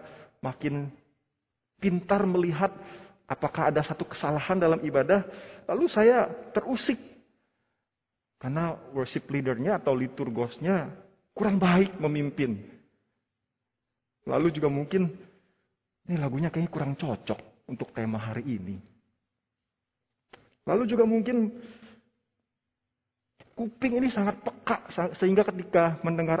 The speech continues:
ada satu nada yang dimainkan salah oleh pemusik, terganggu, Bapak Ibu Saudara. Belum lagi kalau melihat pengkhotbahnya, kok penyampaiannya monoton ya? Kok kurang berisi ya hari ini ya?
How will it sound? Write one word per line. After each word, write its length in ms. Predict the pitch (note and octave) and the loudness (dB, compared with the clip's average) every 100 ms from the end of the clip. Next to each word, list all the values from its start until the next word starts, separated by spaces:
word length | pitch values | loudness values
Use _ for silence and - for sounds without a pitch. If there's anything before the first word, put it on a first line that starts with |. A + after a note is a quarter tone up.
| - | 2
ada 160 | D3+ | 0
satu 400 | D#3 F#3 E3+ - - | 0 0 -2 -2 0
nada 480 | F#3 E3 F3+ A3 - | 2 6 6 4 4
yang 160 | D#3+ | 2
dimainkan 560 | D#3 D#3+ D3 D3+ D#3 D3+ | 2 2 2 2 0 0
salah 400 | D3+ A#3+ C#4+ C4+ | 4 8 8 8
oleh 160 | G#3+ G3+ | 6 6
pemusik, 480 | G3+ G#3 G#3 G3+ - - - - _ _ - - _ _ _ | 4 4 2 0 -4 -12 -20 -20 _ _ -20 -20 _ _ _
terganggu, 480 | - D#3 D#3 D#3 E3+ - | -2 2 4 2 0 -2
Bapak 240 | A#2+ A2+ A2 | -4 -2 -4
Ibu 80 | |
Saudara. 320 | - G#2 F#2 G2 - _ _ _ _ _ _ _ _ _ _ _ _ _ - | -4 -6 -6 -10 -18 _ _ _ _ _ _ _ _ _ _ _ _ _ -8
Belum 160 | A2 | -4
lagi 160 | A2 B2+ | -4 -4
kalau 240 | B2 A2+ | -4 -2
melihat 320 | A2 G#2 B2 B2 | -2 -2 -4 -6
pengkhotbahnya, 800 | - G#2+ A2 - G#2+ G2+ B2+ C3 - - _ _ _ _ _ _ _ _ | -10 -8 -8 -8 -8 -6 -6 -6 -10 -20 _ _ _ _ _ _ _ _
kok 160 | - - | -10 -10
penyampaiannya 640 | C3+ B2+ B2+ C3+ D3 D#3 | -8 -6 -6 -4 -4 -4
monoton 560 | C3+ B2+ C3+ - C#3 A#2 | -4 -4 -6 -8 -6 -4
ya? 240 | F#2 G2 - _ _ _ _ _ _ _ _ _ | -4 -8 -16 _ _ _ _ _ _ _ _ _
Kok 300 | - - - | -12 -12 -10
kurang 300 | E3+ F3 F3 | -6 -2 -2
berisi 640 | E3+ F#3 F3+ D3+ - G#3+ | -2 -4 -6 -8 -4 0
ya 160 | B2+ A2 | 0 -2
hari 240 | A2 A2+ | -2 -2
ini 140 | A2 G#2+ | 0 0
ya? 80 | G2+ | -2